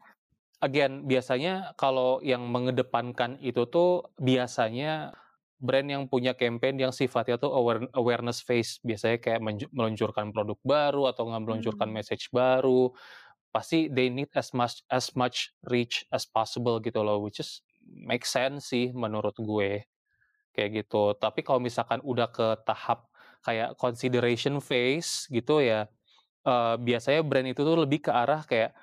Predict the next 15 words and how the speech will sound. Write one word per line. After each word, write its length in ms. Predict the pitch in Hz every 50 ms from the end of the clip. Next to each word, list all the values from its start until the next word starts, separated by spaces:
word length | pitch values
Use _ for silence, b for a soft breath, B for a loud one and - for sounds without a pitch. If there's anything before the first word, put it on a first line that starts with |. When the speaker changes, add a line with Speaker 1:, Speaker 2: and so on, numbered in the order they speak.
| b b b b
Speaker 1:
mana 260 | 135 131 135 143 160 165
yang 180 | 160 165 170 165 -
komunikasinya 720 | 156 143 143 135 139 127 - 131 127 - 151 139 131 123 120
tuh 120 | - 165 143
efektif 760 | 123 - 131 117 - - - 139 123 - - - - - - _ _ _ _ _ _ _ _ _ -
gitu 200 | 123 117 - 113 107
loh, 60 | 110
mana 160 | 117 120 139 147
yang 60 | -
komunikasinya 500 | 147 139 135 135 135 127 123 - 139 143 143
efektif 420 | - - - - - - 143 147 -
sesuai 400 | - - 139 - - 123 120 120 117
dengan 200 | 120 113 113 110 110
target 260 | 110 110 117 117 - 113
market 240 | 113 107 - 117